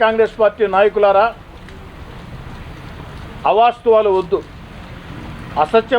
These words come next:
ప్రచారాలు వద్దు, రాజకీయ లబ్ధి కోసం ఇష్టారీతిగా మాట్లాడొద్దు. మీరు అలా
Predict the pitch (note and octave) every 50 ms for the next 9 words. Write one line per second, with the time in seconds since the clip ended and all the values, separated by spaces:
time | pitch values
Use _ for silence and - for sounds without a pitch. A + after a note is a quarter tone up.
0 | A3+ A3+ G#3+ G3+ A3 A3 A3+ G#3+ G#3+ G#3 G3+ F#3 F#3+ F#3 E3+ G3+ F#3+ - - -
1 | - - - - - - - - - - - - - - - - - - - -
2 | - - - - B2 D3+ F#3 G#3+ A3+ A3+ A#3+ B3 B3 B3+ B3 B3 B3 A#3 G#3+ G#3
3 | F3 A#3+ A#3+ A#3+ A#3 A#3 A3 - B3 A#3 A3 G#3 - - - A#3+ A#3+ A3+ A3+ G3+
4 | A#3 G#3+ A3+ A3 G#3 G#3+ A3 A3 - A3 G#3 G#3 F#3+ E3 F#3 D#3+ - - - -
5 | - - - - - - - - - - C#3 E3+ G#3 G#3+ G#3+ G#3+ G#3+